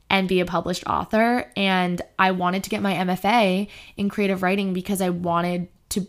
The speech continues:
have the chance to write books. And I thought the only way I could get an agent was if I,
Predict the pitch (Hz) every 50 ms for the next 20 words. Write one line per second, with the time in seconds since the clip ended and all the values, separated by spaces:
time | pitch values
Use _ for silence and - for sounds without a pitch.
0 | - - - - - - 196 190 185 180 180 180 180 - - 220 277 269 208 180
1 | - - - 185 175 165 160 160 - - 60 62 62 - - - - - - -
2 | - - - - - - - _ _ - 208 202 190 190 185 180 180 180 180 180
3 | 196 - - _ _ _ - 196 190 185 - 190 180 180 185 - 196 - 190 190
4 | 190 190 190 185 180 180 180 180 - 180 - 190 170 175 - - - 226 254 254
5 | 190 196 180 175 175 185 - - - - - - - - _ _ _ _ - 190
6 | 196 190 180 175 175 - - - 190 185 - - 175 175 175 175 170 175 175 170
7 | 170 170 -